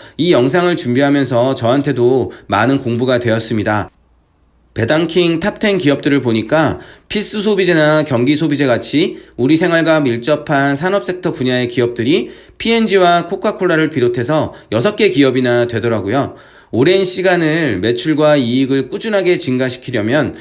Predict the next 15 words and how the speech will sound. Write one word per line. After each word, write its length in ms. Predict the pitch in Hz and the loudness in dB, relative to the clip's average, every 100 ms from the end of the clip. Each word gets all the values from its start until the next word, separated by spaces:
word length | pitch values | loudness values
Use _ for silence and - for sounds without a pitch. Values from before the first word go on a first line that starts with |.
| - | -16
아무래도 680 | - 110 139 165 147 156 151 | -4 0 2 2 2 2 2
다른 280 | - 123 156 | 0 0 0
업종에 340 | - 139 135 | 0 -2 -2
비해 400 | 123 117 127 190 | 0 0 0 0
경기와 560 | - 123 120 127 123 123 | -2 -2 0 2 2 0
시장 340 | 120 202 196 | 0 0 0
변동 320 | 180 180 160 | 0 0 0
영향을 360 | 127 113 113 117 | 0 0 -2 -4
덜 180 | - 104 | -4 -2
받아 400 | 110 117 135 104 - - | 0 0 0 -4 -10 -12
경제 340 | - 117 151 175 | -2 2 4 4
위기도 360 | 139 139 143 | 4 2 0
잘 200 | 123 120 | 0 -2
견뎌내야 540 | 120 113 120 127 117 123 | -2 -4 -2 0 0 0
하고 380 | 143 208 226 | 0 0 0